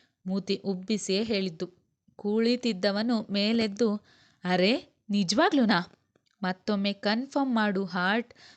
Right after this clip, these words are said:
ನಂಗ್ ಇವಾಗ್ಲೂ ನಂಬೋಕ್ಕಾಗ್ತಿಲ್ಲ ನಿನ್ ಮಾತು. ಏನ್ ಹೇಳ್ದೆ ಮತ್ತೊಮ್ಮೆ ಹೇಳು?" ಎಂದ ಸಾಮ್ರಾಟ್.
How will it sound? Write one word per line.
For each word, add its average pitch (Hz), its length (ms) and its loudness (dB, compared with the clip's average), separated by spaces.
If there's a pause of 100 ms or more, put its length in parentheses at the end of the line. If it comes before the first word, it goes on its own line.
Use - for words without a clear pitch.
(140)
ನಂಗ್ 208 260 0
ಇವಾಗ್ಲೂ 208 500 2
ನಂಬೋಕ್ಕಾಗ್ತಿಲ್ಲ 233 800 0 (400)
ನಿನ್ 202 280 -2
ಮಾತು. 196 600 -2 (160)
ಏನ್ 208 260 0
ಹೇಳ್ದೆ 254 280 2
ಮತ್ತೊಮ್ಮೆ 247 460 0
ಹೇಳು?" 240 540 0 (200)
ಎಂದ 185 200 -4
ಸಾಮ್ರಾಟ್. 175 600 -4